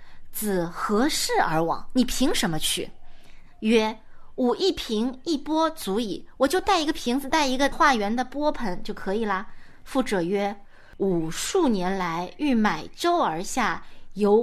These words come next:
未能也。’我这几年来一直想买个船都不能下去。子何事而往？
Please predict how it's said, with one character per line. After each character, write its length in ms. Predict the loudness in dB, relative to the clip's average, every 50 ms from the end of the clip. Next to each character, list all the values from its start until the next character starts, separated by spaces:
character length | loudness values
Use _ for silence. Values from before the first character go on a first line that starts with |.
| 4 4 2
未 180 | 4 4 4
能 320 | 4 2 2 2 0 0 0
也。’ 240 | 0 -2 -4 -2 -2
我 80 | 0
这 140 | 2 2 2
几 140 | 2 2 0
年 180 | 0 0 2 2
来 100 | 2 0
一 80 | 0
直 140 | 2 2 4
想 180 | 6 6 6 6
买 160 | 4 2 0
个 120 | -2 -2
船 440 | -2 -2 -2 -2 0 0 2 2 2 4
都 80 | 4 4
不 160 | 4 6 6
能 160 | 6 6 4
下 220 | 2 0 -2 -2 -2
去。 200 | -2 -4 -4 -4 -6 -8 -8 -8 -8 -6
子 220 | -2 2 4 4
何 300 | 4 4 6 6 8 8
事 260 | 8 6 4 4 4 6
而 160 | 6 6 8
往？ 260 | 8 6 4 2 0